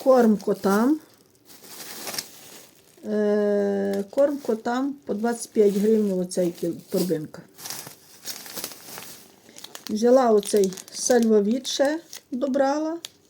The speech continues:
бо там в мене є трохи ще, ще половина, але думаю, не знаю, коли я буду їхати, куди. Ось, то я взяла ще.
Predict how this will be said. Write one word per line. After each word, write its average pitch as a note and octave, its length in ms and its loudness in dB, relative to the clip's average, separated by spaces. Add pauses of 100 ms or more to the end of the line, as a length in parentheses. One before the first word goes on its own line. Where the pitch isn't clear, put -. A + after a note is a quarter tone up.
(600)
бо B3+ 60 -4
там A#3+ 200 0
в - 20 2
мене A#3 240 2
є D#4+ 180 -2
трохи G#3 400 0
ще, F#3+ 320 -2 (300)
ще - 140 -4
половина, A3+ 600 4
але A3 160 4
думаю, G#3+ 400 2 (460)
не A#3 120 2
знаю, B3+ 320 6
коли B3+ 220 4
я B3 100 10
буду A#3 220 4
їхати, C4 560 2 (160)
куди. C4+ 420 4 (1120)
Ось, A#3+ 560 2
то B3 200 6
я G#3+ 200 6
взяла G3+ 380 2
ще. F#3+ 220 -10